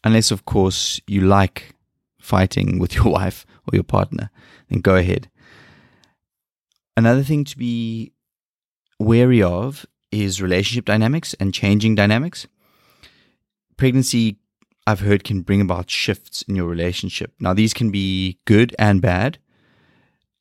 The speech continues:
I felt an extreme closeness with my wife,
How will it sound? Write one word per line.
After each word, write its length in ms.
I 300
felt 560
an 120
extreme 480
closeness 640
with 80
my 140
wife, 420